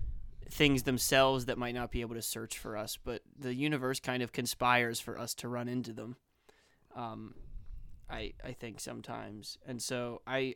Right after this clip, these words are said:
I very much believe that I think flipping that question and saying that it can find you is a very viable option. And I don't think it means to abandon the fact that you can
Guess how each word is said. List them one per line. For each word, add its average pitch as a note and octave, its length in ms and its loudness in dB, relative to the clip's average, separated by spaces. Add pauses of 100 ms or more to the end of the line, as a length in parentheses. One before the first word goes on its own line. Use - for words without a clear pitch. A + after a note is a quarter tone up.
I B2+ 340 -2
very C3 420 4
much B2 300 -2
believe A#2+ 360 -2
that A#2 120 -6
I A#2 120 -8
think A2+ 380 -12 (180)
flipping B2 380 0
that A#2 180 -4
question A#2+ 380 -4
and A2+ 120 -4
saying A#2 360 -6
that A#2 160 -6
it - 180 -6
can A#2+ 160 -4
find A#2 380 -4
you A2+ 340 -4 (680)
is A2+ 640 0 (360)
a B2 100 -2
very A#2 400 -2
viable A#2 480 -4
option. A2 500 -8
And C#3+ 120 0
I F#3 80 10
don't G3+ 180 4
think F3 140 6
it C#3+ 80 2
means C3+ 320 4
to B2+ 160 2
abandon B2 520 0
the A#2 60 -6
fact A#2+ 380 -2
that - 100 -6
you A#2 160 -4
can A2+ 320 -8